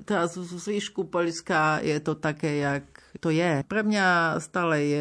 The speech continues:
dobrým vzorom Švédsko, ktoré má dobre zorganizovanú starostlivosť o C F pacientov, má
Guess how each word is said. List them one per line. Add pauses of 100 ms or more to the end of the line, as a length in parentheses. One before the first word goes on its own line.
dobrým
vzorom
Švédsko,
ktoré
má (160)
dobre
zorganizovanú
starostlivosť (120)
o
C (160)
F
pacientov,
má